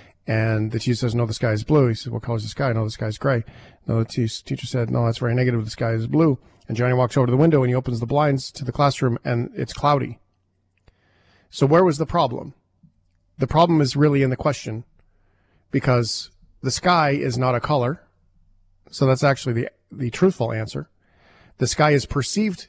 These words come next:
to be blue most of the day. And yet cloudy doesn't mean that's the color of the sky. You see, the question was wrong. Each of them had their own perspective.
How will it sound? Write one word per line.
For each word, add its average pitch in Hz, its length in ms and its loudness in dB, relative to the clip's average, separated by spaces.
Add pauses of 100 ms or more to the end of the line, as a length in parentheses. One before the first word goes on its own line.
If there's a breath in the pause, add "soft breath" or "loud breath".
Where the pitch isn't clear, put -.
to - 100 -8
be 113 300 0 (320)
blue 120 280 2 (360)
most 127 340 2
of 117 80 -4
the 117 80 -6
day. 107 240 -4 (1500 soft breath)
And 135 460 2
yet 131 460 0 (800)
cloudy 156 420 4
doesn't 135 280 0
mean 131 140 2
that's 120 200 -4
the 127 100 -4
color 120 300 -2
of 104 80 -8
the 107 80 -4
sky. 127 440 0
You 127 100 -6
see, - 120 0
the 135 100 2
question 151 380 -2
was 117 160 -4
wrong. 113 240 -4 (720 soft breath)
Each 180 220 2
of 151 40 4
them 139 120 4
had 135 180 0
their 127 140 0
own 120 80 -2
perspective. 120 640 -6